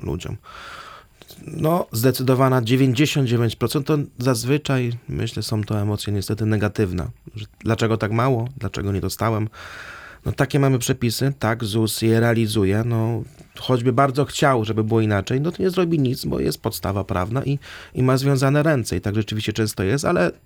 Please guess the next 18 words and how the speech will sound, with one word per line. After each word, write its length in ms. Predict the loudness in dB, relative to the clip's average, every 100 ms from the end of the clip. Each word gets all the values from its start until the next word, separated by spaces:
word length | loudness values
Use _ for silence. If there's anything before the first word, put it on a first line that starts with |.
| -8
takim 240 | -4 -2
pozytywnym 520 | 0 0 2 4 4 2
aspektem, 420 | 0 -4 -2 -2
myślę, 220 | 0 0
jest 160 | -2 -2
też 140 | -4
to, 160 | -2 0
że 160 | 0
zdarzają 400 | 0 0 2 0
się 140 | 0 0
osoby, 340 | 0 0 -2
które 200 | -2 -2
przychodzą, 600 | -2 0 2 2 0 0 -4 -16 -18 -18 -20 -20 -6
e, 460 | 2 4 4 2 -6 _ _ _ _ -8
i 60 |
potrafią 420 | 0 2 2 2
podziękować 520 | 2 2 2 2 0 0
pracownikowi, 720 | -2 0 0 0 0 0